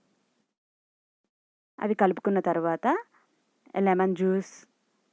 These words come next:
కొత్తిమీర వేసుకుని బాగా మిక్స్ చేసుకోవాలి.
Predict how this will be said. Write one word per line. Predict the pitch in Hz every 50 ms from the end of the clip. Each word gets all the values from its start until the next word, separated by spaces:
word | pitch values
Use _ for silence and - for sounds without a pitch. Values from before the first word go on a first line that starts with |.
| _ _ _ _ _ -
కొత్తిమీర | 208 202 - 196 196 196 190 196 185
వేసుకుని | 175 165 165 - - - - 165 196 311 427 - _ _ _ _ _ _ _ _ _ _
బాగా | 165 185 180 175 180 175 214
మిక్స్ | 214 190 170 - - - -
చేసుకోవాలి. | 185 175 - - - 160 156 151 147 147 156 226